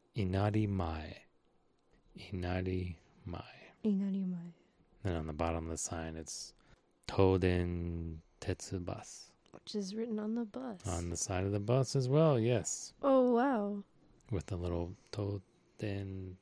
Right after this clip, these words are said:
Speaker 1: Tetsu Bus Kabu. Yeah.
Speaker 2: Yeah.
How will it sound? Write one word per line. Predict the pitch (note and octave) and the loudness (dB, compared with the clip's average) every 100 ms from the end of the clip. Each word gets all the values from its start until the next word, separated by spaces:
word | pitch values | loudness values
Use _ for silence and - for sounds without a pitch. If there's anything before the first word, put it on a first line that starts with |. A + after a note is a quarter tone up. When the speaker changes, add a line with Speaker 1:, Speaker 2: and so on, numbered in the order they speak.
| - | -12
Speaker 1:
Tetsu | G#2+ - G#2 F#2 | -10 -6 -4 -2
Bus | F#2 F2+ - - - - - - _ | -2 -2 -6 -10 -14 -18 -20 -20 _
Kabu. | - F2+ F2 F2 E2+ E2+ _ - - - - | -8 -4 0 0 0 -4 _ -20 -20 -10 -2
Yeah. | E2 C#2+ - - - | -2 -2 -10 -18 0
Speaker 2:
Yeah. | G#3 F#3 D3 | 4 6 4